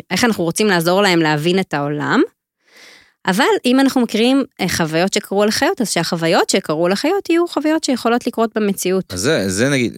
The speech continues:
Speaker 2: יש, אה, יש לי פה ספר שקוראים לו אבא שלי ואני, וזה מתאר חוויות של אבא, אה,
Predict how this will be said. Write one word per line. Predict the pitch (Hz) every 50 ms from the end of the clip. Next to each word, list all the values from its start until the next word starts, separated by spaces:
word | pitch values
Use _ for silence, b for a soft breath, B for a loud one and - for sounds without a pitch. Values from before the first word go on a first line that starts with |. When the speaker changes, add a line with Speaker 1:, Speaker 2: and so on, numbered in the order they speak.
| -
Speaker 2:
יש, | - 87 90 98 101 - - -
אה, | 117 98 87 82 78 76 76 73 73 73 73 78 78
יש | 82 -
לי | - -
פה | - -
ספר | 95 - - 110 113 - 139 107
שקוראים | 95 - 85 - - 85 82 73
לו | 85
אבא | 98 95 95
שלי | - - 85 80 76
ואני, | 73 78 80 104 156
וזה | 180 127 101 92
מתאר | 87 85 - 101 113 127
חוויות | - - 113 92 87 90 90 104 120 123
של | - - 92 87 82 - _ _ -
אבא, | - 113 123 131 143 165 180 175 _ _ _ _ _ _ _ _ _ _ _ _ _ -
אה, | 85